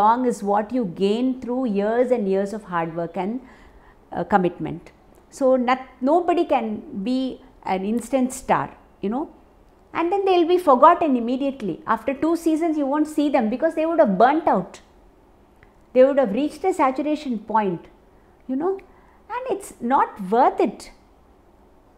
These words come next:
Art, the art form doesn't ask you to do all this. I hear of youngsters not eating, not drinking, starving when they have a performance, uh, surviving on, um, performance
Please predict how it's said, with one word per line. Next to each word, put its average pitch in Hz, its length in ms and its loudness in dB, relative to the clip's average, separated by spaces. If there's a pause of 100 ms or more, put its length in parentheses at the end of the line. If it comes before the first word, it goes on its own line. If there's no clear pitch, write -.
(400)
Art, 240 260 -2 (160)
the 196 80 -2 (160)
art 302 220 -2
form 381 260 8
doesn't 320 220 2
ask 269 320 2
you 403 140 -2
to 339 120 4
do 320 60 2 (100)
all 254 240 4
this. 220 140 2 (640)
I 294 100 0 (120)
hear 294 220 2 (100)
of 269 60 -4 (120)
youngsters 254 500 -4 (200)
not 262 180 -4 (180)
eating, 226 540 -6 (120)
not 196 600 -4
drinking, 220 520 -4
starving 226 840 -2
when 202 160 -4
they 190 160 0
have 196 100 2
a 208 80 0 (100)
performance, 196 600 -2 (840)
uh, 170 100 -8
surviving 262 580 4
on, 196 340 -2
um, 165 180 -2 (240)
performance 226 440 0